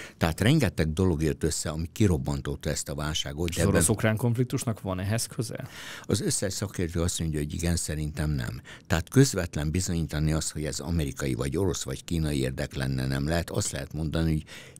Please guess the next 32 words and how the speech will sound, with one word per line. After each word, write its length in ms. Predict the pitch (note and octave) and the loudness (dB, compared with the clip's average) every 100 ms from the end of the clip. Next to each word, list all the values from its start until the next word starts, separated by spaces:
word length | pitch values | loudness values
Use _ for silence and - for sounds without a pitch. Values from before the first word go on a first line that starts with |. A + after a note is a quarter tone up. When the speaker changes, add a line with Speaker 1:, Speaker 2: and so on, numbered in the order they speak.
| - - | -8 4
Speaker 1:
ízik 440 | A2+ G2 D2+ - | 6 6 -2 -6
a 40 | |
hamu 340 | C#2 D#2 D2 C#2+ | -6 -4 -2 -2
alatt 300 | C2+ - - | -2 -4 -6
a 60 | |
parázs, 460 | B1+ C2+ C#2 E2 - | -4 -4 -2 0 0
mind 320 | C#2 G2 G2 D2 | 6 8 8 4
a 60 | |
két 260 | - D2 C2+ | 0 -2 -2
fél, 180 | C#2+ C2 | -2 -2
albánok, 580 | - D#2 C2 C#2 B1 - | 0 0 0 -2 -4 -4
szerbek 420 | D2+ C2+ C2+ C2 | -4 -2 -2 -2
zsigerileg 760 | - F#2+ E2+ D2 B1+ C2 B1+ | 0 0 0 0 0 0 -2
gyűlölik 460 | B1+ D2 C#2 C2 B1+ | 0 0 2 0 -2
a 80 | C#2 | -2
másikat. 540 | C#2+ D2 C#2+ - F#2 - - - - | -2 -4 -4 -2 -2 -4 -10 -10 -2
Ez 180 | - A2+ | 0 0
a 40 | |
konfliktus 640 | - F#2 D#2 D2+ D2 E2 C#2+ | -4 -6 -4 -6 -4 -4 -2
bármikor 600 | D2 G2 D#2 B1+ C#2 C#2 | 2 2 2 -2 -6 -6
kirobbanhatott 800 | D2+ D2+ C#2 D2 C#2+ C#2 C2 - | -4 -4 -4 -4 -4 -6 -8 -2
volna. 380 | D#2+ E2 E2+ F#2+ - - | 0 2 2 -2 -10 -2
Most 220 | F2+ - - | 0 0 0
ezt 260 | A2+ - | 0 0
rákenni 460 | E2+ F#2 - C#2+ C#2+ | -6 -6 -4 -2 0
a 40 | |
oroszokra 600 | C#2+ G#2 E2 - D2 - | 0 0 0 -4 -6 -4
vagy 180 | C#2 C#2 | -4 -2
amerikaiakra, 760 | D#2 D3 C#2 - - C3+ - C#3 | -2 -2 -4 -4 -4 -4 -6 -4
véleményem 500 | D3+ D3+ C#3 C3 - | -2 -2 -4 -6 -8
szerint 320 | - C2 C2+ | -10 -10 -12
nem 160 | - | -12